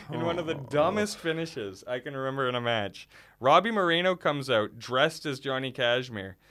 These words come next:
Speaker 1: He pulls, Mondo's like, "What are you doing here?" He pulls Mondo on top of him and almost, like, holds him there, like Mondo just can't wrestle back. Uh, and the referee just comes in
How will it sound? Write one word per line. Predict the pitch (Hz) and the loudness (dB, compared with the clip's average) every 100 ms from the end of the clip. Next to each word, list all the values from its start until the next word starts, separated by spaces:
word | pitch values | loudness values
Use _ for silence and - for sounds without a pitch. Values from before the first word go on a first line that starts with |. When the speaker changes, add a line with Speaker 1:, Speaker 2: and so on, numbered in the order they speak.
| _ _ | _ _
Speaker 1:
He | - 147 | -12 -12
pulls, | 143 165 170 196 196 - | -8 -4 -2 -2 -4 -10
Mondo's | 139 165 190 165 135 | -6 -6 -4 -6 -6
like, | 107 | -8
"What | 151 | -10
are | |
you | 185 190 | -10 -12
doing | 180 160 120 | -10 -8 -10
here?" | 101 - | -12 -12
He | 127 | -16
pulls | - - 185 214 180 | -12 -4 -2 -2 -4
Mondo | 160 160 160 147 | -6 -4 -4 -4
on | 135 | -6
top | 131 127 - 127 | -6 -4 -4 -6
of | |
him | 107 98 - _ _ | -8 -8 -14 _ _
and | 127 | -6
almost, | 143 160 156 | -4 -2 -4
like, | 123 | -4
holds | 127 131 143 147 | -4 -4 -4 -8
him | 147 | -2
there, | 147 156 | -2 0
like | 135 | -4
Mondo | 123 127 135 135 | -4 -4 -4 -6
just | 123 | -8
can't | - 131 127 - - _ | -10 -10 -10 -12 -20 _
wrestle | 131 127 - 131 | -8 -8 -6 -4
back. | 107 110 139 - - - - - | 2 4 2 -2 -20 -20 -20 0
Uh, | 120 120 117 | 4 6 4
and | 127 | 0
the | 127 | 4
referee | 156 160 160 147 147 | 4 4 -2 0 0
just | 131 - | -2 -2
comes | 147 143 139 | -2 -2 -2
in | 135 131 123 | 0 0 -2